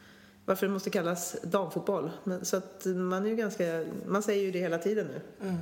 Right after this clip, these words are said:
Speaker 1: Man ska gå och se en dammatch.
Speaker 2: Mm.
Speaker 1: Och sen ska man gå och se landslaget. Så att det är lite så här, jag vet inte var, var det kommer ifrån, det är bara
Speaker 2: Vad tycker du om det personligen då, om du får
Speaker 1: Jag vet, eh, jag är nog va-, man blir bara van vid det, så att man,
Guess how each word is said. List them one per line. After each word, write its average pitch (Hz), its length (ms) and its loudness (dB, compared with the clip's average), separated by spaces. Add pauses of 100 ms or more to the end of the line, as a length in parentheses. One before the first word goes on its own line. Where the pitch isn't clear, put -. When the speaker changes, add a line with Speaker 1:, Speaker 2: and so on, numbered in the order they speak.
(140)
Speaker 1:
Man 196 100 2
ska 196 100 2
gå 185 60 2
och 185 60 0
se 190 80 2
en 180 120 2
dammatch. 170 600 0 (160)
Speaker 2:
Mm. 185 180 0 (540)
Speaker 1:
Och 180 80 -2
sen 180 100 2
ska 180 120 0
man 180 120 2
gå 175 60 2
och 175 60 -4
se 165 220 0 (840)
landslaget. 175 680 -2 (500)
Så - 100 -2
att 180 80 0
det 196 60 6
är 196 80 2
lite 208 240 2
så 185 60 2
här, 147 300 0 (100)
jag 180 140 4
vet 190 140 -2
inte 185 140 0
var, 170 240 2
var 175 120 4
det 165 60 0
kommer 185 260 0
ifrån, 160 260 -2
det 180 60 0
är - 20 -2
bara 190 320 -2 (380)
Speaker 2:
Vad 226 120 2
tycker 240 220 2
du 277 140 2
om 226 100 0
det 180 80 2
personligen 196 480 -2
då, 180 60 -2
om 180 100 0
du 175 100 -2
får - 140 -14 (680)
Speaker 1:
Jag 190 180 4
vet, 190 280 2
eh, 196 380 -2
jag 233 120 6
är 277 40 0
nog 240 140 0
va-, 220 520 2
man 233 200 2
blir 277 100 4
bara 233 200 2
van 190 540 0
vid 180 160 2
det, 165 100 2
så 185 100 0
att 180 140 -2
man, 196 280 2